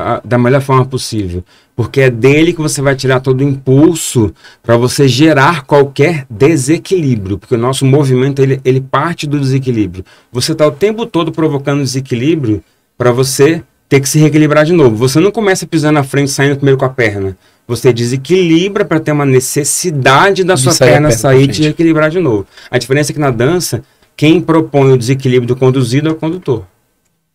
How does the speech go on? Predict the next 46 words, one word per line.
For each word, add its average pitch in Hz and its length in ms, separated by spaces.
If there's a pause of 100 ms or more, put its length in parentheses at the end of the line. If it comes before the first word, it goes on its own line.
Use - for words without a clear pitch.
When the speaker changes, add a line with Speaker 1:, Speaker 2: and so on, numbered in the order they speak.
(120)
Speaker 1:
Essa 110 240
é - 20
a - 40
diferença. 113 460 (320)
Só 139 280
que 139 340
eu 131 100
não 190 160
tenho 180 400
que 156 140
ajudar 139 400
o 143 80
conduzido 135 720
a 120 60
fazer 120 220
o 120 40
passo 143 300
dela. 95 340
Ela 120 220
tem 190 180
condições 202 380
de 185 60
fazer 165 180
o 160 60
passo 139 280
dela. 113 240 (140)
Como? 117 500 (600)
Observando 123 840
pra 120 140
onde 120 120
eu 117 40
quero 120 180
que 120 80
ela 143 200
vá 139 300
e 139 60
depois 139 340
empurrando 156 680
o 175 40
chão 160 280
pra 165 140
que 160 80
ela 160 140
chegue 160 280
junto 139 220
comigo. 101 400